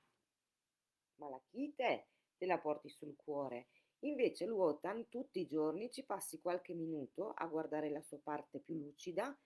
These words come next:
e entrare in contatto e s-, e osservarlo, osservarlo e osservarlo. E va a stimolare tutta la tua parte creativa. Un uomo Maria.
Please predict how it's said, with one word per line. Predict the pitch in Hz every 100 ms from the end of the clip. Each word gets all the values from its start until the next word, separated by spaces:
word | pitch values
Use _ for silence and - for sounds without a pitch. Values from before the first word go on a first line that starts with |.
| _ _ _ _
e | - 247
entrare | 254 - 185 165 147
in | 151
contatto | 190 220 - 247 262 254
e | 233
s-, | - -
e | 185
osservarlo, | 190 - - 196 175 147 139 135 135 135 131 139 _ _
osservarlo | - 156 - 156 135 156 208 240 247 254 302
e | 175
osservarlo. | 170 - 180 151 139 123 120 123 143 - _ _ _ _ _ _
E | -
va | 240 190
a |
stimolare | - - 175 185 180 160 220
tutta | - 202 202
la | 196
tua | 226
parte | 220 160 156 156
creativa. | 156 160 156 - 139 139 147 156 139 _ _ _ _ _ _ _ _ _ _ _ _ _ _ _ _ _ _ _ _ -
Un | 185
uomo | 214 247 277
Maria. | 240 143 139 123